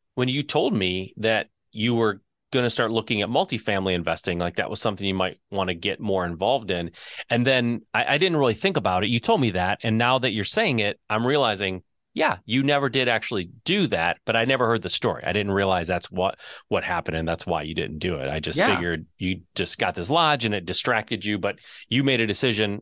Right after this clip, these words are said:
Speaker 1: "I might wanna do this." You, you found out a little more. It doesn't seem, doesn't turn me on. I'm gonna go in a different direction. So,
Speaker 2: Right.
Speaker 1: yeah,
Speaker 2: And I
Speaker 1: that's huge.
Speaker 2: know I'm probably not gonna make as much money, but, I mean, I'm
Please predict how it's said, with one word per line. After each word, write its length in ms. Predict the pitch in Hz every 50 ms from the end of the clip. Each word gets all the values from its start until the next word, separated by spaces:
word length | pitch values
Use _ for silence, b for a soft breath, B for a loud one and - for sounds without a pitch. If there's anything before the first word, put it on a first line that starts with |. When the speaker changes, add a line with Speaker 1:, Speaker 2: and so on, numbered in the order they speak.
| - -
Speaker 1:
"I 100 | 104 104
might 160 | 107 113 110
wanna 200 | 110 98 95 98
do 160 | 135 165 165
this." 240 | 165 160 156 - -
You, 60 | - - _ _
you 160 | - 92 92
found 260 | - - 107 101 95 98
out 100 | 92 90
a 40 |
little 160 | 95 98 101 113
more. 260 | 151 180 175 165 156
It 120 | 147 -
doesn't 280 | - 101 98 104 65 -
seem, 320 | - 101 95 95 95 95 B B B B B B B _
doesn't 320 | 110 92 107 113 - -
turn 180 | - 110 107 98
me 80 | 98
on. 380 | 98 104 131 180 208 214 95 -
I'm 140 | 101 104 101
gonna 180 | 110 101 104
go 220 | 98 104 101 98 -
in 100 | 90 95
a 40 | 87
different 300 | 85 85 - 92 85 82
direction. 400 | 85 73 73 - - - - - -
So, 280 | - - 92 87 - -
Speaker 2:
Right. 180 | 202 247 277 - -
Speaker 1:
yeah, 120 | - -
Speaker 2:
And 120 | - 165 190
I 60 | 202
Speaker 1:
that's 100 | 214 220
huge. 80 | 240 277
Speaker 2:
know 360 | 294 285 240 202 190 196 196 -
I'm 180 | 147 160 160 156
probably 380 | 160 196 208 220 196 185 165
not 260 | 156 156 151 156 156
gonna 260 | - 160 160 160 156 143
make 500 | 139 135 135 135 143 147 156 165 - -
as 200 | 135 135 127 135
much 300 | 143 139 135 131 - 120
money, 680 | 120 120 127 143 175 175 147 120 120 160 196 196 - _ _ _ _ _ _ _ _ _ _ _ _ _ _ _
but, 160 | - 190 190
I 40 | 175
mean, 140 | 151 156 180
I'm 140 | 233 381